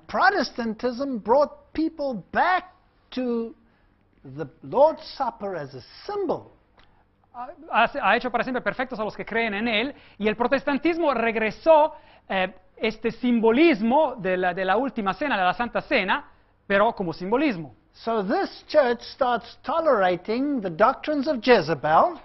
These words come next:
Speaker 2: Así que esta iglesia empieza a tolerar la doctrina o las doctrinas de Jezabel.
Speaker 1: They are bringing back idol sacrifices.
Speaker 2: Así que están regresando a los, ah, ah, sacrificios de ídolos.
Speaker 1: And instead of a church,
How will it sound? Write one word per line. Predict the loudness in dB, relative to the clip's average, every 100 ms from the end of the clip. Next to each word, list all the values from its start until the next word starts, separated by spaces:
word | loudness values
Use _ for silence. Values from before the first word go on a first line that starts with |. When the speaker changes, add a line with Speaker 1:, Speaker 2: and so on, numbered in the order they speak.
| 0
Speaker 2:
Así | 0 2
que | -2
esta | -2 0
iglesia | 0 0 -2
empieza | -2 -2
a | 0
tolerar | 2 4 4 4
la | 2
doctrina | 0 -4 -2 0 2 2
o | 2
las | 0
doctrinas | -2 -2 -2
de | -4
Jezabel. | -6 -2 0 2 2 -2 -12 _ _ _ 0
Speaker 1:
They | 2
are | 4
bringing | 4 4 4 2
back | 2 0 -2
idol | 2 4 4 0
sacrifices. | 0 -2 0 -4 0 0 0 -2 -6 -4 -2
Speaker 2:
Así | -2 -2
que | -2
están | 0 0 0
regresando | 0 -2 0 0 2 0 2
a | 0
los, | 2 -4 -4
ah, | -4 -2
ah, | -2 -4 -4
sacrificios | -6 -6 -6 -4 -4
de | -2
ídolos. | 0 0 0 0 -2 -14 _ -4
Speaker 1:
And | -2
instead | -2 0 4 6
of | 4
a | 0
church, | 4 6 8 6 0 -6